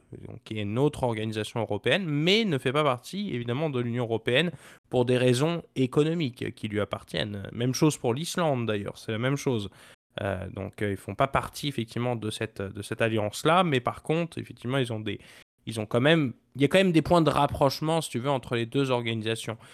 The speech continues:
Et je pense que, bon, ce que ça prouve aujourd'hui, c'est que la Turquie veut officiellement relancer, en fait, son bid pour rentrer dans l'Europe. Je pense que c'est un premier point qui est quand même à nommer. On sait que Erdogan vient d'être nommé. Peut-être qu'ils essayent de se créer, on va dire, un peu plus de sympathie,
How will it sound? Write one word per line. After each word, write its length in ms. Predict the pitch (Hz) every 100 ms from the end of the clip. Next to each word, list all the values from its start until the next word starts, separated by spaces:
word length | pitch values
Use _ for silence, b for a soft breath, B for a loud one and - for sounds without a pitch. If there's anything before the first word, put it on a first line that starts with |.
| B _ -
Et 100 | 107
je 80 |
pense 280 | - 160 165
que, 140 | - 139
bon, 280 | 127 120
ce 240 | 113 - -
que 140 | 147
ça 180 | 139 151
prouve 360 | - - 202 160
aujourd'hui, 460 | 139 135 131 180
c'est 200 | 294 -
que 180 | 170 -
la 120 | 147
Turquie 520 | 139 - 143 - 247 240
veut 220 | 147 -
officiellement 920 | 165 156 - 160 - 143 131 170 196
relancer, 920 | 123 120 160 151 143 131 - - 320
en 160 | 233 131
fait, 220 | 127 131
son 220 | - 127
bid 300 | 113 117 127
pour 200 | 117 117
rentrer 300 | 113 110 -
dans 120 | 117 110
l'Europe. 340 | 110 110 - -
Je 380 | - _ _
pense 160 | - 156
que 80 | 147
c'est 160 | -
un 260 | 143 123 117
premier 480 | 113 - 180 170 151
point 360 | - 175 175
qui 220 | 170 123 117
est 140 | 110
quand 80 | 127
même 100 | 135
à 80 | 120
nommer. 320 | 120 170 196 B B - -
On 120 | 123
sait 180 | - 156
que 100 | 143 127 113 -
Erdogan 640 | 123 117 127 123 139 127
vient 260 | 113 135 135
d'être 340 | 127 - 127
nommé. 400 | 123 123 131 214
Peut-être 380 | 220 175 160 -
qu'ils 180 | - 135
essayent 260 | 139 165
de 140 | 143 135
se 120 | -
créer, 300 | - 151 151
on 100 | 135
va 100 | 127
dire, 160 | 139
un 80 | 131
peu 100 | 127
plus 240 | 131 151 135
de 80 |
sympathie, 760 | 123 - 139 131 131 - - 170